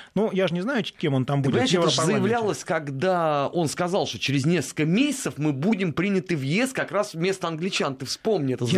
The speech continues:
Speaker 2: заявление.
Speaker 1: я рассматриваю все возможности, вот, которые сейчас, которые, э,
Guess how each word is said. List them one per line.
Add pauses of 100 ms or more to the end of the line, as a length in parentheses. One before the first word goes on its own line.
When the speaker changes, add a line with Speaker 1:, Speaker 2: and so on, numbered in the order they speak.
Speaker 2:
заявление.
Speaker 1:
я
рассматриваю
все
возможности,
вот,
которые
сейчас,
которые,
э,